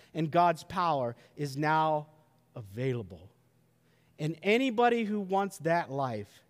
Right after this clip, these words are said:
can have it through Jesus. Jesus came as the kingdom bringer. And his message was to pursue the kingdom above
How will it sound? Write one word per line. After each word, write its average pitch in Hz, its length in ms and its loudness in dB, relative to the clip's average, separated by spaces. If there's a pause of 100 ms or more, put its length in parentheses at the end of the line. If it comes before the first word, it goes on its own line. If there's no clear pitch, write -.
can 131 160 -6
have 139 400 -8
it 98 140 -12 (880)
through 139 220 -8
Jesus. 104 800 -14 (960)
Jesus 240 480 0
came 156 640 -2 (800)
as 175 220 2
the 160 120 -2
kingdom 214 720 -2 (220)
bringer. 131 540 -2 (1000)
And 175 140 2
his 220 200 4
message 208 480 0 (200)
was 190 260 2
to - 160 -4
pursue 185 920 -2 (260)
the 139 120 -2
kingdom 165 760 0
above 147 360 -2